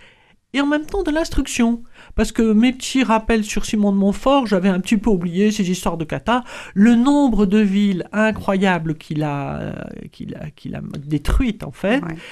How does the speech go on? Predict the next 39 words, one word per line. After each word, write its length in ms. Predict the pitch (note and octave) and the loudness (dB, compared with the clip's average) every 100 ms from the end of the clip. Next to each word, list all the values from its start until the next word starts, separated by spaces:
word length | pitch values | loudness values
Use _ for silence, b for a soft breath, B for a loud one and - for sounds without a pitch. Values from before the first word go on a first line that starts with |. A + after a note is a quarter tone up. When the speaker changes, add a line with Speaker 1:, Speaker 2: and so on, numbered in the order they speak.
| B B B - | B B B 0
Speaker 1:
Et 360 | G#3+ G#3+ - | 2 2 0
je 180 | - - | -4 2
voudrais 260 | C#4+ D#4+ D#4 | 4 4 2
que 80 | A3+ | 2
vous 100 | G#3+ | 2
m'expliquiez 500 | G#3 G#3 G3 G3 F4 | 4 2 -4 0 0
comment 300 | F4 C#4+ D#4+ | 2 2 2
est-ce 100 | D4 | 0
que 120 | - | 2
vous, 220 | G3+ F#3 F#3 | 2 4 0
pourquoi 400 | - C#4+ - F4 | 2 2 4 0
est-ce 80 | |
que 80 | - | 2
vous 140 | G#3 F#3+ | 2 4
avez 160 | G3 | 2
parlé 240 | G3 G3+ A3+ | 2 0 0
du 120 | F#3+ | 0
catharisme 680 | A3+ A3 G3 G3+ F#3 E3 D#3 | -2 0 2 2 0 -4 -4
quand 160 | E3 | 0
même, 180 | G3 A3 | 0 -2
qui 140 | - | -6
est 20 | D3+ | -4
bien 260 | F3+ F#3+ | 0 2
oublié 360 | F3+ E3 F3+ F3 | 0 0 2 2
aujourd'hui. 480 | E3 E3 D#3+ A#3 D#4 | 2 -2 0 0 0
Pourquoi 320 | A#3 - D4+ | -2 0 -2
ce 120 | - | 0
rappel 500 | G3+ A3+ A3 C4 C#4+ | 0 0 2 2 2
du 100 | G3 | 0
catharisme ? 720 | G3+ G#3 E3+ E3+ D#3 D3 D3 b b b b b b b D#4 b | -2 -2 -2 -2 -6 -6 -10 b b b b b b b _ b
Speaker 2:
Parce 200 | - - | -10 -8
que 100 | - | -4
c'est 160 | D#3 F3+ | -2 0
dans 140 | D3 D#3 | 2 2
nos 160 | D#3 | 2
racines, 460 | D3+ D3+ - A3 F3+ | -2 -4 0 0 0
tout 140 | - | -4
simplement. 560 | - E3 D#3 - F#3 G3+ F#3+ _ _ _ _ _ _ _ - | -8 -4 -4 -4 -6 -6 -8 _ _ _ _ _ _ _ -4
Speaker 1:
D'accord. 480 | C4+ C4 F3 A#3+ | -4 0 0 0